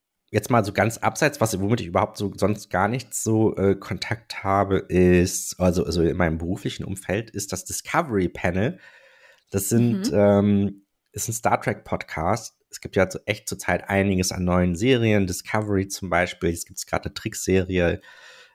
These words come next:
Speaker 1: Lower Decks oder, ähm, Picard ist ja auch so
Speaker 2: Mhm.
Speaker 1: als T N G Nachfolgeserie. Und, ähm, die beiden, die das machen,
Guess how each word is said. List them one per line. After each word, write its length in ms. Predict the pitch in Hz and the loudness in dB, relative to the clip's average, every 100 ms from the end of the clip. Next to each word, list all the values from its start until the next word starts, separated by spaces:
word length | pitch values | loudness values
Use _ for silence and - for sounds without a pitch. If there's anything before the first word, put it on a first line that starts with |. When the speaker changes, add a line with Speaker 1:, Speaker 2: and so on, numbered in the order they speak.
| _ | _
Speaker 1:
Lower 340 | 92 95 95 | 0 4 4
Decks 520 | 90 101 110 - - - | 2 2 0 -2 -10 -6
oder, 840 | 98 95 95 95 92 92 92 90 | -2 0 2 2 0 -2 -2 0
ähm, 340 | 87 90 90 - - 101 - | 0 -2 -4 -10 -18 -20 -10
Picard 800 | - 110 - 101 117 120 127 - _ _ | -6 -4 -2 0 2 2 0 -4 _ _
ist 160 | - 117 | -8 -4
ja 140 | 90 | 0
auch 100 | 73 | 2
so 120 | 220 101 | 2 4
Speaker 2:
Mhm. 40 | |
Speaker 1:
als 300 | 71 - - - | 2 0 -8 -8
T 120 | - | 0
N 120 | 104 | 2
G 120 | 95 | 2
Nachfolgeserie. 800 | 113 107 - 104 101 98 101 101 98 - - - | 0 -2 2 2 4 2 2 2 0 -12 -16 2
Und, 380 | 120 117 110 - | 4 6 4 0
ähm, 360 | 107 101 - | 2 2 -2
die 140 | - 117 | -10 -2
beiden, 320 | - 135 165 | 2 4 4
die 80 | 143 | 4
das 180 | 113 - | 2 2
machen, 500 | 110 156 143 113 | 0 0 -2 -4